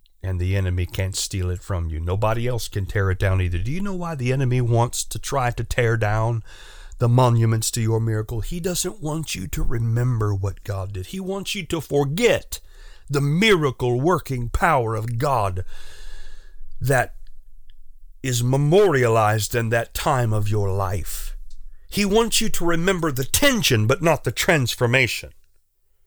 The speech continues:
If I may be so bold as to say that's why we are tearing down monuments in the United States, is because we are placing more emphasis on the tension than we are the transformation.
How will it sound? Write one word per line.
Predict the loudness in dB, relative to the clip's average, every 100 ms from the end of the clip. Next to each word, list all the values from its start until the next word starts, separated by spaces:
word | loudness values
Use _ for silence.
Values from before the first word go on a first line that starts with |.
| _ _ _ _ _ _ _ _ _ _ _ -8
If | -4 0
I | 0
may | 0 0
be | 0 0
so | 2 4
bold | 4 4 6 4 4
as | 2
to | 2
say | 4 4 4
that's | 4 2 0
why | -4 -2 0 -2
we | 0
are | 0 0
tearing | 4 4 6 4
down | 4 4 4
monuments | 4 4 2 2 0 0
in | -2
the | 0
United | 2 2 0 0
States, | 0 2 2 0 -6 -12 -10 -2
is | 0 2
because | 0 2 2 2
we | 4 4
are | 4
placing | 4 4 4 2 4
more | 4 6 8 8 6 2 -4 _ _ -12 0
emphasis | 2 2 2 2 2 0 0
on | 2 2
the | 0
tension | 0 4 4 4 4 4 4 0 -14 _ _ _ _ _ -2
than | 4 4 6
we | 6
are | 6 4
the | 2
transformation. | 4 4 4 2 2 4 4 0 -4 -6